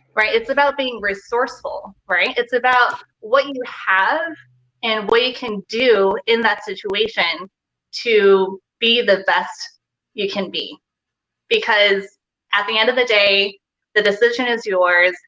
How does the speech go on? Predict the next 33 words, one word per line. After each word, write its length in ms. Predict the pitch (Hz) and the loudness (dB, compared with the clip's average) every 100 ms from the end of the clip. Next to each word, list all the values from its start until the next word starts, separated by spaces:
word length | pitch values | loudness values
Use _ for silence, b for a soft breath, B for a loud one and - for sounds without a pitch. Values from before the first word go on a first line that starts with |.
| - | -8
It's 240 | 196 - | -8 -4
what 220 | 196 214 | 0 0
you 100 | 233 | 0
make 180 | 202 170 | -2 -2
of 100 | 180 170 | -2 0
it. 220 | 170 175 - _ _ _ - | 0 0 -4 _ _ _ -4
And 460 | 202 196 196 196 | 0 2 0 0
there's 300 | 202 202 202 | 2 4 2
no 180 | 208 220 | 0 2
one 180 | 247 254 | 4 4
else 180 | 233 220 - | 2 0 -4
to 80 | |
blame 520 | 220 226 214 196 185 202 _ _ _ _ - | -8 -4 -2 0 -2 -6 _ _ _ _ 2
or 600 | 226 240 233 226 226 226 - - | 4 6 6 4 2 -4 -18 -16
to 280 | 247 220 214 202 | -8 -4 -4 0
give 220 | 240 240 | 0 0
credit 320 | - 277 285 - | -2 0 0 -2
to 400 | 196 180 170 185 | -6 -6 -6 -10
besides 400 | - 185 208 202 | -14 -2 0 0
yourself. 460 | 175 - 240 165 151 - _ _ _ _ _ _ | -4 -4 0 0 -2 -10 _ _ _ _ _ _
So 520 | _ 226 208 202 202 196 240 | _ 2 6 6 4 0 -2
it's 280 | 214 - - | -4 -6 -6
really 380 | 220 311 330 285 | 0 0 4 2
about 280 | 254 226 | 4 2
that 160 | 202 196 | 0 0
mindset. 600 | 196 202 254 254 165 - - _ _ _ _ | 0 -2 -2 -4 -4 -4 -8 _ _ _ _
It's, 120 | 214 - | -10 -4
it's 200 | 214 214 | -4 -2
about 260 | 233 233 - | 0 0 2
that 200 | 185 190 | 0 2
mindset 440 | 196 214 214 185 | -2 0 2 2
of, 80 | 190 196 | 2 -2
"Okay, 320 | 190 143 | -2 -2